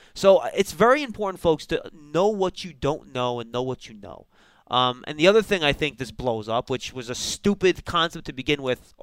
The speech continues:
bec-, already, because of the fact that he was responsible for signing Cam Newton to a mega contract in Carolina, was that Dave Gettleman can't get along with star players, and that's gonna drive Odell Beckham Junior out of New York.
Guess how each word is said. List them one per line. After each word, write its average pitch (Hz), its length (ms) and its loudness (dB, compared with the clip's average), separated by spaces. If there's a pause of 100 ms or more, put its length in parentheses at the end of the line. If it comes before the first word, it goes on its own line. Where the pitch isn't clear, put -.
(120)
bec-, 131 280 -12
already, 135 460 4 (520)
because 143 220 2
of 143 80 0
the 135 60 0
fact 147 320 4
that 127 200 2 (280)
he 185 120 -4
was 175 140 2
responsible 165 540 2
for 143 100 -6
signing 165 320 0
Cam 143 300 -2
Newton 160 200 -12
to 156 120 -4
a 147 40 0
mega 139 220 -4
contract 147 500 -2
in 139 60 -14
Carolina, 139 600 0 (240)
was 139 100 -2
that 156 140 6
Dave 190 160 10
Gettleman 170 340 4
can't 180 200 0
get 170 120 2
along 143 220 0
with 143 100 -6
star 143 240 2
players, 131 500 2 (200)
and 143 260 -2
that's 151 220 4
gonna 151 180 0
drive 139 300 6
Odell 135 200 0
Beckham 127 280 -2
Junior 120 220 -8
out 110 120 -4
of 113 80 -8
New 107 80 -16
York. 98 300 -16